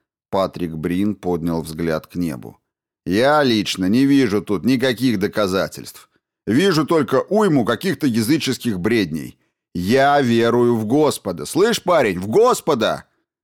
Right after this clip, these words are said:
Господь меня и защитит, и путь мне укажет». Беспомощно подняв руки, юный индеец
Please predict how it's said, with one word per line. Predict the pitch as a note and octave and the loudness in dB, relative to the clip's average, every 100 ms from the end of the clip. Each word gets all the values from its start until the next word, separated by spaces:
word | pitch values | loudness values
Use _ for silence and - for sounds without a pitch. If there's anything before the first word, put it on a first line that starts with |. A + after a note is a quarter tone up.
| _ | _
Господь | F#2 A2+ - D#3+ E3+ C3 | -2 -2 -2 0 0 2
меня | C3 C#3+ C#3+ | 2 4 2
и | |
защитит, | A#2+ A2+ - C3+ C#3+ G2+ - _ _ - | 2 0 -2 0 0 0 -6 _ _ -2
и | D3+ | 0
путь | F#3+ B3+ - | 2 0 2
мне | D3+ | 2
укажет». | C#3 B2 C3 G2+ E2+ - _ _ _ _ _ _ _ _ _ _ _ _ - | 2 2 0 -2 -4 -12 _ _ _ _ _ _ _ _ _ _ _ _ -8
Беспомощно | E2+ A2+ - D#3+ E3+ D#3 D3 | -6 -6 -4 -4 -2 -2 -4
подняв | C3 C3 A#2+ C3+ B2 - | -2 -2 0 -2 -2 -2
руки, | D3+ E3 D#3 D3 - _ _ | -2 -2 -6 -8 -10 _ _
юный | F#2 C#3+ E3+ D#3+ D3+ | -6 -2 0 0 0
индеец | C#3+ A2+ D3 D3 - | 0 0 0 0 -4